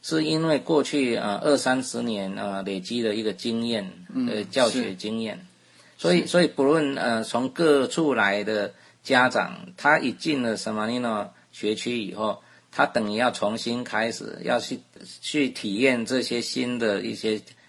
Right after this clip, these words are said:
Speaker 1: 呃，这些生活跟教学的模式呀，
Speaker 2: 嗯。
Speaker 1: 所以才会能够把这个水平提高呀。
Speaker 2: 对，我参加过你们 San Marino 高中的这个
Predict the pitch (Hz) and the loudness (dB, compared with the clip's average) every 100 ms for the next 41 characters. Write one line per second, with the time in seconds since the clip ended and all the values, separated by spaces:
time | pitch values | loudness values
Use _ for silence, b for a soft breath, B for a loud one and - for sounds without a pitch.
0 | b - 95 90 87 - - 117 113 120 | b -6 -2 -2 -4 -8 -6 -6 -4 -4
1 | 113 143 139 131 110 101 107 117 127 113 | 0 0 0 0 2 0 0 -4 0 0
2 | 98 95 92 95 92 92 98 - 117 98 | 0 -6 -4 -4 -4 -4 -4 -6 -6 -8
3 | _ - - - 120 113 110 107 123 113 | _ -14 -12 -10 -10 -10 -10 -2 -2 0
4 | 113 123 131 110 110 117 120 107 90 90 | 2 2 2 -2 -2 0 0 -2 -4 -6
5 | - B - 127 117 - 98 90 95 90 | -12 B -12 -4 -2 -2 -4 -4 -10 -8
6 | 98 98 98 107 113 - - - 123 117 | -10 -2 0 -2 -4 -12 -12 -12 -10 -10
7 | 120 120 120 151 156 156 160 160 160 147 | -4 -4 -4 -4 -4 0 0 0 -2 2
8 | 127 113 92 - - - 113 113 113 123 | 2 2 -2 -6 -10 -8 -6 -4 -2 -2
9 | 127 120 120 123 143 135 107 98 135 131 | 0 0 2 2 2 2 2 0 0 0
10 | 131 135 139 120 110 104 98 87 82 | 0 -2 0 -2 -2 -6 -4 -6 -6